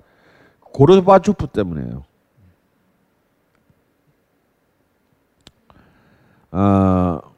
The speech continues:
그래서 이제, 아, 고르바초프 얘기를 하기 전에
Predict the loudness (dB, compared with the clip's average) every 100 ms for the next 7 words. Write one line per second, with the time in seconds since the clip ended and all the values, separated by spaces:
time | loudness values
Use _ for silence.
0 | _ _ _ _ _ _ _ _ _ _
1 | _ _ _ _ _ _ _ _ _ _
2 | _ _ _ 0 0 2 0 0 0 0
3 | -6 _ _ _ _ -8 -2 0 2 0
4 | -2 -2 -2 -2 -4 -4 -4 -6 -4 -2